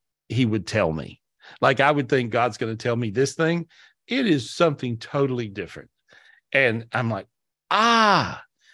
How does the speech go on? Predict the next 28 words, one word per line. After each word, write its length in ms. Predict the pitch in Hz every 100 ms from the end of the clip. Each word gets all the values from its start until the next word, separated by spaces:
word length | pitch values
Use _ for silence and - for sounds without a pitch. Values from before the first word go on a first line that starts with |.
| _ _
because 360 | 131 135 120
he's 200 | 165 165
seeing 340 | - 165 151 127
a 40 |
bigger 400 | 101 135 135 123
picture 640 | - - 135 - 82 76 -
of 180 | 110 104
me 400 | 110 113 107 98 - - _
than 160 | 120 107
I 320 | - 117 117
get. 440 | 82 85 - - _ _ _ _ _ _
You 100 | 131
see, 220 | 117 123
I, 260 | 123 156 151
I 60 |
see 240 | 160 175 131
a, 80 | 120
a 120 | 113
pretty 300 | - 240 233
big 240 | 175 98
picture 320 | 180 262 110
'cause 180 | 95 113
I 140 | 104 123
am 160 | 151
that 220 | 131 110 -
psychic 440 | 123 175 82 82
and 120 | 90
stuff. 240 | - 101